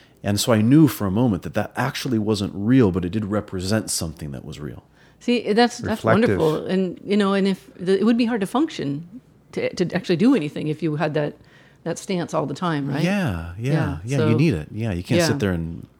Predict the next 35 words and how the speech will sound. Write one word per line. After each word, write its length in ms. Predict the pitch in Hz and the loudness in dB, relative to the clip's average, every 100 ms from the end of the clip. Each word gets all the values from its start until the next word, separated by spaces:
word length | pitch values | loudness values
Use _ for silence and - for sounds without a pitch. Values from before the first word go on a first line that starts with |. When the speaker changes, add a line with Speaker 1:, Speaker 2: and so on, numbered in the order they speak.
| - | -4
Speaker 2:
But, 220 | 180 160 | 0 0
uh, 140 | 156 143 | 0 -2
Speaker 1:
meditation 460 | 92 - 113 - | -2 -2 -4 -6
all 60 | - | -10
the 60 | |
time. 180 | - - - - | -12 -18 -20 -16
Yeah. 60 | - | -10
Speaker 2:
That's 160 | 208 - | -8 -4
pretty 200 | 131 131 | -4 -2
cool, 320 | 135 262 143 | -4 -4 -2
actually. 220 | 143 - | -4 -2
That 120 | 196 190 | -2 0
sounds, 220 | 233 180 | -2 -2
that 100 | 208 | -2
sounds, 200 | 233 208 | 0 2
Speaker 1:
Uh-huh. 80 | 220 | 2
Speaker 2:
that 120 | 208 | 4
sounds 220 | 240 190 | 4 6
really 160 | 202 196 | 4 2
Kantian, 520 | - 180 165 147 180 440 | 2 0 0 -2 -2 -8
<laughs> 120 | - | 2
what 260 | 294 233 185 | 6 6 6
you 100 | 202 | 2
just 260 | 180 156 | 2 0
said, 160 | - 147 | 0 6
Speaker 1:
Yeah, 260 | 151 226 165 | 8 10 10
Speaker 2:
actually, 100 | 139 | 10
Speaker 1:
well, 80 | 165 | 10
it 40 | 156 | 10
reminded 360 | 151 143 156 | 10 8 8
me 60 | 139 | 8
of 60 | 120 | 6
Speaker 2:
right? 40 | |
Speaker 1:
your 100 | 113 | 6
paper. 400 | 135 147 107 80 | 4 2 0 -10